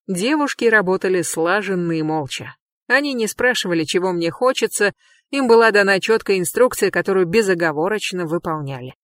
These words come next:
Вновь что-то неприятное кольнуло в груди, как будто не моя эта свадьба. Не для меня она сделана, а для кого-то другого. Через два часа ко мне прибежала Вита в очень коротком серебристом платье,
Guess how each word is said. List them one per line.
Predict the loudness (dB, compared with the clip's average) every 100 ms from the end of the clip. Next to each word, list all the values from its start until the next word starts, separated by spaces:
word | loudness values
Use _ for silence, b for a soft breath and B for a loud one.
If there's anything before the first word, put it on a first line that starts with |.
| _ _ _ -8
Вновь | -4 -2 -4 -6
что-то | -6 -4 -2
неприятное | -4 -2 -2 -2 -2 -4 -6
кольнуло | -4 -4 -4 -2 -4
в |
груди, | -2 -2 -2 -2
как | -2 -2
будто | -4 -4 -4 -4 -6 -8
не | -4 -4
моя | -4 -4 -6
эта | -6 -6
свадьба. | -6 -6 -6 -6 -10 _ b b b b
Не | -4 -2
для | 0 -2
меня | -4 -4 -4
она | -2 -4
сделана, | 0 0 0 -4 -8 -14 _ _
а | -6
для | -2 -2
кого-то | -2 -4 -4 -4 -2
другого. | 0 0 -2 -6 -10 -20 _ _ _ _ _ _ _
Через | 0 2 2
два | 0 0
часа | -2 -2 -2
ко | 0
мне | -2 -2
прибежала | -2 0 0 2 0 0
Вита | -2 -2 -2
в |
очень | -2 -2 -4
коротком | -2 -4 -2 -4
серебристом | -2 0 0 0 -2 -4
платье, | -4 -4 0 -2